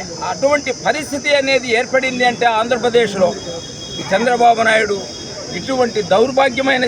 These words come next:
స్థితి ఏర్పరచడం అనేది చాలా దురదృష్టకరం. అక్రమ కేసులు ఎవడికి అసలు ఎందుకు పెడుతుండారో అర్థం కాని పరిస్థితుల్లో ఉండదు. ఈరోజు ప్రతాప్ కుమార్ రెడ్డి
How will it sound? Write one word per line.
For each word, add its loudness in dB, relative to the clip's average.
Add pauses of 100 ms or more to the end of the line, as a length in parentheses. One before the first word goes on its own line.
స్థితి -6 (520)
ఏర్పరచడం -2
అనేది -4 (100)
చాలా 2 (600)
దురదృష్టకరం. 0 (2750)
అక్రమ 2
కేసులు 0 (460)
ఎవడికి 4 (720)
అసలు 2 (680)
ఎందుకు -6 (100)
పెడుతుండారో 0 (140)
అర్థం 0
కాని 2
పరిస్థితుల్లో 0
ఉండదు. -4 (1500)
ఈరోజు 4 (520)
ప్రతాప్ 2
కుమార్ 2
రెడ్డి -2